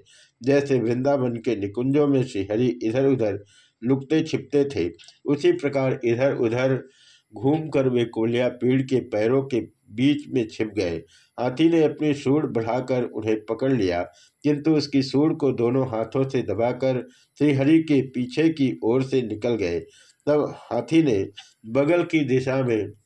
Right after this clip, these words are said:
घूमकर उन्हें पकड़ने की चेष्टा की, किंतु माधव उसके मस्तक पर मुक्के से प्रहार करके आगे की ओर भागे। विदेहराज, उस गजराज ने भागते हुए श्रीहरि का पीछा,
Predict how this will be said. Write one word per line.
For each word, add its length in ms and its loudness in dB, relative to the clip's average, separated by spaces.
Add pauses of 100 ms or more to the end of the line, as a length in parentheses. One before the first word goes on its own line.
(680)
घूमकर 440 0
उन्हें 380 -2
पकड़ने 400 -2
की 160 -8
चेष्टा 440 -2
की, 220 -4
किंतु 380 -6
माधव 600 -2 (340)
उसके 280 0
मस्तक 540 -2
पर 100 2
मुक्के 400 0
से 140 -2
प्रहार 400 -2
करके 520 -4
आगे 260 0
की 280 -4
ओर 160 2
भागे। 440 -4 (440)
विदेहराज, 640 2 (260)
उस 200 4
गजराज 480 2
ने 140 2
भागते 480 0
हुए 180 4
श्रीहरि 460 2
का 160 -2
पीछा, 480 -6